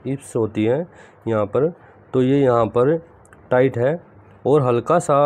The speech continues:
इसका आसन भी टाइट है। तो यहाँ पर जब हम तिकोनी मैनी लगाएंगे तो इसका आसन भी बढ़ जाएगा थोड़ा।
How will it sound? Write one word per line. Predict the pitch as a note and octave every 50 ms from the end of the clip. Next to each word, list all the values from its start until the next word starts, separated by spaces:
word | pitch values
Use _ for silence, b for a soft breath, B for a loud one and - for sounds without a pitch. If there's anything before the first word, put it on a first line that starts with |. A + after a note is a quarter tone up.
| B2+ C3+
इसका | D3+ D3 - - D#3+ D#3
आसन | - C#3+ C3+ - - C3+ C3 C3
भी | B2+ C#3
टाइट | C3+ - C3 C3 C3+ - C#3
है। | C#3 D3+ E3+
तो | D#3 - - C#3
यहाँ | C#3 C3+ A#2+ A#2+ B2
पर | A#2+ - D3+
जब | C#3+ D3+ D#3+ C#3+ B2+
हम | A#2+ B2 C#3+ D#3 D3+ B B B B B -
तिकोनी | C#3+ C3+ - D3 D3 D#3 D3+
मैनी | D3+ D3 D3 C#3+ C#3+ C#3+
लगाएंगे | C3+ C3 B2+ B2 B2 A#2+ A2+ G#2+ B2+ D#3+ D#3
तो | - D3 C#3+ C#3 - - - -
इसका | C#3 C3+ - - D3 -
आसन | - C3+ C#3 - - C#3 C3+
भी | C#3 C#3 C#3+
बढ़ | C3 D3 D3+ C#3+
जाएगा | A2+ G#2+ G#2 G#2 A2+ B2+
थोड़ा। | - B2+ B2 C3 E3+